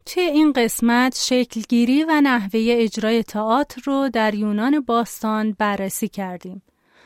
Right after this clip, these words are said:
توی قسمت‌های آینده در ادامه بحث درباره انواع نمایش، به خصوص تراژدی و کمدی، خاستگاه‌هاشون و ویژگی‌هاشون صحبت می‌کنیم.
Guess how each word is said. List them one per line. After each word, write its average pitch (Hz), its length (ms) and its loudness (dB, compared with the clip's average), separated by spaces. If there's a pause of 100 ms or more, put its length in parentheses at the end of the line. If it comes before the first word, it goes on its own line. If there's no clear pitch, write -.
(120)
توی 311 180 2
قسمت‌های 233 680 0
آینده 214 760 0 (220)
در 226 220 0
ادامه 226 540 0
بحث 254 520 0
درباره 208 640 -2
انواع 220 460 -2
نمایش، 196 760 -2 (380)
به 339 140 0
خصوص 339 440 -2
تراژدی 220 640 0
و 294 120 0
کمدی، 226 760 0 (240)
خاستگاه‌هاشون 233 1200 0
و 214 120 0
ویژگی‌هاشون 220 1040 0
صحبت 208 600 -4
می‌کنیم. 185 480 -8